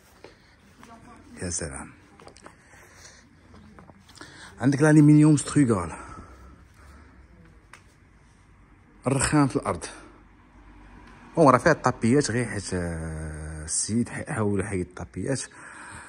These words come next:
شوف لي مولاي هاد ال-، لابياج ديال العود. الشان، الفراش، الإخوان زيبرانو.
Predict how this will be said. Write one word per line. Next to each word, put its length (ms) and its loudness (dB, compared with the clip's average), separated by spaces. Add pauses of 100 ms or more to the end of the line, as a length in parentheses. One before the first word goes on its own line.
(280)
شوف 220 -8
لي 100 0
مولاي 400 0
هاد 100 -2
ال-، 500 -4
لابياج 520 -6
ديال 120 -6
العود. 300 -4 (1120)
الشان، 560 -2 (100)
الفراش، 480 -2
الإخوان 520 -2
زيبرانو. 560 -2